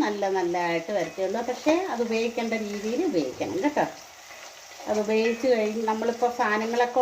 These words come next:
ഉണ്ടാക്കി കഴിഞ്ഞതിന് ശേഷം നല്ലതുപോലെ കഴുകിയിട്ട് അടുപ്പിൽ വെച്ച് അതിനെ ഒന്ന് ചൂടാക്കണം. അപ്പോൾ ആ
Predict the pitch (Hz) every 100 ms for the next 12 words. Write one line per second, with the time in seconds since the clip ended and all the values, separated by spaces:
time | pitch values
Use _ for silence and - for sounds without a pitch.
0 | 240 214 233 233 254 247 220 220 226 240
1 | 254 254 233 220 220 294 359 - - -
2 | - - - - - - - - - -
3 | 214 233 247 247 233 233 226 226 202 196
4 | 208 220 233 233 302 415 - - - -
5 | 214 214 - 240 220 202 - 349 415 -
6 | 202 208 196 185 202 381 415 - - -
7 | 254 247 220 160 - 143 143 - - -
8 | 214 247